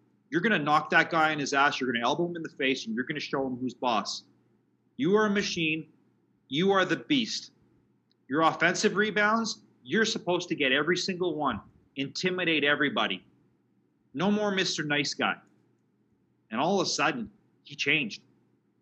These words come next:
Dude changed. He ended up getting about, I don't know, like, six point five, six point seven, uh, points more than he did last season. That's huge.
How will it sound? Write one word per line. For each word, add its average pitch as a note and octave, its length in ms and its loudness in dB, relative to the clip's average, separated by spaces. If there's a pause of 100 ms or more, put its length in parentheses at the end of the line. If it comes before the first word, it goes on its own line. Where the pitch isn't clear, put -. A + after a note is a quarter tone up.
(260)
Dude G#3+ 280 0
changed. D#3+ 400 -2
He C#3+ 100 -4
ended G#3 200 -2
up D#3 60 -12
getting E3 220 0
about, C#3 300 -2 (240)
I - 20 -12
don't D3 40 -8
know, B2+ 160 -4
like, A2 100 -10 (160)
six F3+ 460 -2
point F#3 360 -6
five, C#3+ 300 6
six - 220 -2
point D3+ 280 -4
seven, C#3 400 0 (340)
uh, B2+ 320 4
points D3+ 460 0
more C#3 340 0
than B2+ 220 0
he B2 80 0
did B2 220 -2
last A#2+ 340 2
season. G#2 320 -2 (640)
That's E3 220 4
huge. D#3+ 480 2